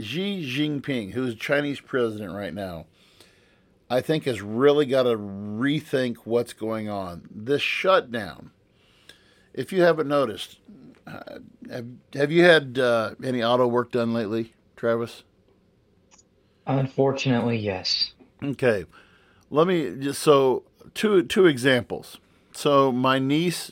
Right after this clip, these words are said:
Speaker 1: drives a, a Ford, um, what's their small and Ford Focus. So she drives a
Speaker 2: Okay.
Speaker 1: Ford Focus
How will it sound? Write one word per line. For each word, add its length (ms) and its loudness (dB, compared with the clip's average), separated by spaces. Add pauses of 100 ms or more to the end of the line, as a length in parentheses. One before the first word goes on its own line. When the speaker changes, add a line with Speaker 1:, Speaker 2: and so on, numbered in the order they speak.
(140)
Speaker 1:
drives 600 2
a, 480 -4 (800)
a 200 -6
Ford, 720 0 (100)
um, 640 -6 (460)
what's 200 -8
their 140 -4
small 400 -2
and 300 -8
Ford 260 0
Focus. 480 2 (600)
So 160 -10
she 120 -4
drives 260 4
a 20 -4
Speaker 2:
Okay. 140 -2
Speaker 1:
Ford 220 2
Focus 480 -2